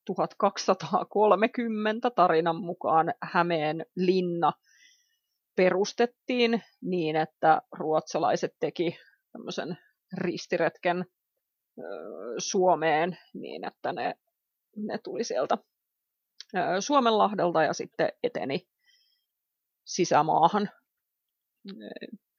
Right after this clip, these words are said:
ve-, vesiteitä. Niin nämä herrat nyt sitten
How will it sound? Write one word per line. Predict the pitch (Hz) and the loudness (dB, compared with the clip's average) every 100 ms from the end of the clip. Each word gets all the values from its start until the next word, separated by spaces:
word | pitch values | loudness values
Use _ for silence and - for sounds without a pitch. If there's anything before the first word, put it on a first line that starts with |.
| _ _ _ _ _ _ _ _ _ _ _ _ _ _ _ _ 175 | _ _ _ _ _ _ _ _ _ _ _ _ _ _ _ _ -6
ve-, | 151 90 - 120 | -6 -6 -4 2
vesiteitä. | 165 170 185 _ - - 117 196 262 _ _ - - - - | 2 2 -2 _ -2 0 2 0 -2 _ _ -20 -20 -20 -8
Niin | 170 170 165 170 - - | -2 0 2 0 -2 -2
nämä | 180 170 170 156 - _ _ _ _ _ - 160 | 2 6 6 4 0 _ _ _ _ _ -6 4
herrat | 190 180 175 - 202 - - | 4 6 4 4 -10 -12 -14
nyt | 208 185 - | -6 -6 -2
sitten | 190 170 - 175 165 | -4 -2 2 2 2